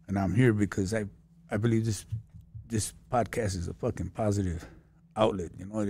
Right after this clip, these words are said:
it allows us to, to tell our stories because people look at us and just look at us like homies, you know, tatted up. "Oh, he's a gang member. Oh, he's a criminal," you know? But they don't know our story, you know?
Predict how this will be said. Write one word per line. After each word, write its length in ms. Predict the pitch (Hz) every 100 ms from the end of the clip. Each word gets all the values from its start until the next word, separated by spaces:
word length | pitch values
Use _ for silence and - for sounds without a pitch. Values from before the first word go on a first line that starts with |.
| 101
it 100 | 101
allows 420 | 101 110 113 107
us 180 | 120 107
to, 260 | 113 90 - - - - - - - - _ -
to 100 | 90
tell 240 | - 120
our 120 | 104 92
stories 480 | - 120 110 95
because 280 | - 117 110
people 300 | - 170 156
look 180 | 139 139
at 120 | 139
us 100 | 131
and 140 | 120 117
just 180 | 117
look 180 | 151 127
at 100 | 131
us 140 | 123 123
like 160 | 104
homies, 320 | 131 147 127
you 60 | 131
know, 120 | 117
tatted 340 | - 131 127 127
up. 160 | 120 - - - - - -
"Oh, 60 |
he's 180 | 110 110
a 60 | 101
gang 280 | 110 120 110
member. 240 | 98 101
Oh, 120 | 117
he's 200 | 95 135
a 60 | 98
criminal," 540 | - 131 113 104 90
you 80 | 110
know? 160 | 117 110 -
But 140 | 107
they 80 | 143
don't 160 | 139
know 80 | 131
our 160 | 117 95
story, 460 | - 151 151 98 - - - - - - - -
you 100 | 123
know? 200 | 110 107